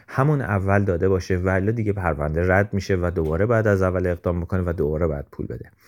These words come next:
قبلاً این یا-، این مؤسسه حالا نرمش بیشتری داشت، اگر مدرکی کم بود، فیش حقوقی نذاشته بودن، بیمه‌ای نذاشته بودن، اه، یا هر چیز دیگه‌ای که اگر احتیاج هست نذاشته بودن،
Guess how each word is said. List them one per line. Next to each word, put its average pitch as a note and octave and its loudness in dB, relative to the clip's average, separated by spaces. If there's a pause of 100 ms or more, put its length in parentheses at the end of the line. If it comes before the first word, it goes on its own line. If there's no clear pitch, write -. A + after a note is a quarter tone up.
(380)
قبلاً D3+ 4
این C#3 -2
یا-، B2+ 0
این A2+ 0
مؤسسه G#2 0 (260)
حالا A2+ 4
نرمش F#2+ 2
بیشتری G#2 -2
داشت، G2 0 (260)
اگر G#2+ 4
مدرکی G2+ 2
کم G2+ -2
بود، G2 -2
فیش - -4
حقوقی F#2+ 0
نذاشته G2+ 0
بودن، F#2 0
بیمه‌ای F#2 -2
نذاشته G2+ -2
بودن، F2+ 0
اه، D#2 -4 (600)
یا C#3 6
هر A#2+ 4
چیز A#2+ -4
دیگه‌ای G#2+ 0
که F2+ -4
اگر F2 -2
احتیاج E2+ -4
هست F2 -8
نذاشته E2+ -6
بودن، F2 0